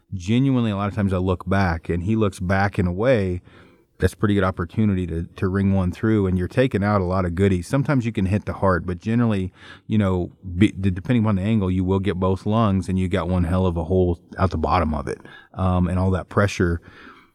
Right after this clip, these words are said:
you know, you get high lung shots, that's kind of a more of a problem. It takes a while for the, the thoracic cavity to fill up and then bleed out, where you got a hole straight out of the bottom. It's just pissing blood straight down. There's, they can't help but, that's a hell of a blood trail.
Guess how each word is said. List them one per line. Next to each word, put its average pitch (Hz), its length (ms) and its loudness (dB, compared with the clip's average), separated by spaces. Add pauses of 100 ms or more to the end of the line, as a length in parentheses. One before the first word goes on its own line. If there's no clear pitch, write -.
(100)
you 110 100 0
know, 104 60 2
you 101 120 0
get 113 140 -2
high 113 220 -2
lung 98 260 2
shots, 87 600 -4 (200)
that's - 220 -2
kind 92 180 0
of 87 80 0
a 87 60 -2
more 90 220 2
of 85 100 -2
a 85 60 -4
problem. 95 520 0
It 87 80 -2
takes - 240 -6
a 95 40 2
while 87 160 2
for - 160 -2
the, 85 120 0 (360)
the 92 160 2
thoracic 92 560 0
cavity 90 320 0
to 82 80 0
fill 95 360 0
up 92 240 0
and 90 120 2
then 87 100 0
bleed 92 300 0
out, 110 320 0
where 95 200 0
you 101 160 0
got 131 140 6
a 92 80 2
hole 95 220 0
straight 92 320 2
out 90 160 2
of 82 40 -2
the 78 80 -4
bottom. 90 520 0 (440)
It's 101 200 -4
just - 200 0
pissing 90 320 -2
blood 82 220 0
straight 82 360 0
down. 92 260 0
There's, 92 200 0
they 101 160 -2
can't 98 360 0 (120)
help 110 300 0
but, 82 200 -4 (300)
that's 101 160 -2
a 95 40 -2
hell 98 100 2
of 87 40 -2
a 76 60 -6
blood 82 180 0
trail. - 340 -8